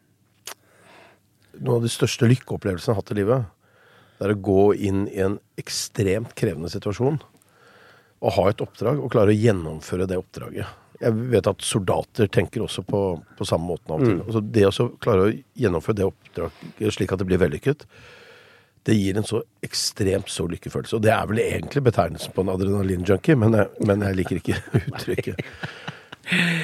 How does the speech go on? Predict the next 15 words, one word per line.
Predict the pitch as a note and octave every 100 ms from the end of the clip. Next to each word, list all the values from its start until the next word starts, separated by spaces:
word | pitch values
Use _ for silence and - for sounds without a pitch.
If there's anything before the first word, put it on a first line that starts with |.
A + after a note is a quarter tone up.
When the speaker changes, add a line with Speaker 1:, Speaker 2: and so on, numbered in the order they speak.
| D3
Speaker 2:
Nei, | - A#2
men | A#2 A2+
det, | A2+ G#2+
det | G#2 G#2+
er, | G#2 G2+ G2+ F#2+ F#2+ F#2+ G2 F#2+
det | G2 G#2
er | G#2 G#2+
en | G2+
veldig | F#2+ G#2
god | G2
be-, | F#2 F#2 F2+ F2
beskrivelse | F2 F2 F2+ D#2 E2 -
av | D#2 F#2+
det. | -
Eh, | - G2 F#2+ F2+ F2+